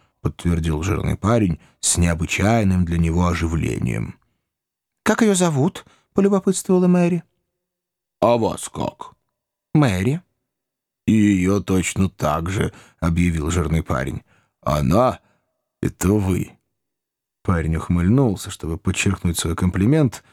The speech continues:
и не то скосил глаза, не то прищурился. Есть основания предполагать, что он хотел сделать глазки.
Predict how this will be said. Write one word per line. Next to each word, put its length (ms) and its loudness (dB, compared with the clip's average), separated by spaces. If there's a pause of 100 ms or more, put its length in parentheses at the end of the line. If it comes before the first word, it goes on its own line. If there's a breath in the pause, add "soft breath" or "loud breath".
(400 soft breath)
и 80 2
не 140 2
то 160 -2
скосил 560 -2
глаза, 500 0 (340 loud breath)
не 220 4
то 140 -2
прищурился. 920 -2 (420)
Есть 320 2
основания 520 0
предполагать, 640 -2
что 260 -4
он 260 2 (360 soft breath)
хотел 520 -2
сделать 540 0
глазки. 720 -4